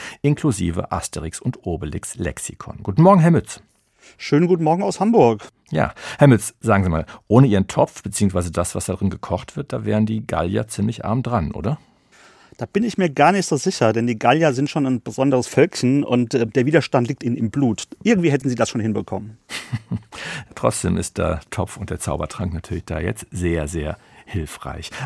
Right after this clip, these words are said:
Speaker 1: Einer, der zu tief in den Topf geschaut hat, beziehungsweise sogar reingeplumpst ist, das ist Obelix. Wie ist das eigentlich passiert?
Speaker 2: Ja, das ist eine ganz wundersame Geschichte, denn früher, als Obelix ein Kind war, ähm, da war er schüchtern und, äh,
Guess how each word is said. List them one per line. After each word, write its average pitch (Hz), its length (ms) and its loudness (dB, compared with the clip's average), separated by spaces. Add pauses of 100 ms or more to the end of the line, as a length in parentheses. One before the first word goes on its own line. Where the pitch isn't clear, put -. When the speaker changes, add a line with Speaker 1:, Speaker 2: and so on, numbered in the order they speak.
Speaker 1:
Einer, 117 220 2
der 104 140 -2
zu - 140 -8
tief 143 340 -4
in 139 80 -2
den 92 140 2
Topf - 260 -6
geschaut 92 500 -8
hat, - 100 -16
beziehungsweise 87 500 -6
sogar 82 280 -6
reingeplumpst 104 680 -2
ist, - 180 -8
das 139 100 -8
ist 165 140 -8
Obelix. 82 580 -8
Wie - 40 -8
ist - 160 -10
das 185 120 -10
eigentlich 107 260 -8
passiert? - 480 -12 (800)
Speaker 2:
Ja, 139 160 4
das 131 140 -2
ist 139 140 -4
eine 139 80 0
ganz 143 220 2
wundersame 143 440 4
Geschichte, 156 400 0
denn 110 160 0
früher, 175 320 2
als 113 180 0
Obelix 135 320 -2
ein 123 160 -4
Kind - 320 0
war, 123 360 2
ähm, 131 180 0
da 123 140 2
war 139 160 4
er 127 120 -2
schüchtern 123 680 0
und, 120 640 -2
äh, 117 160 -2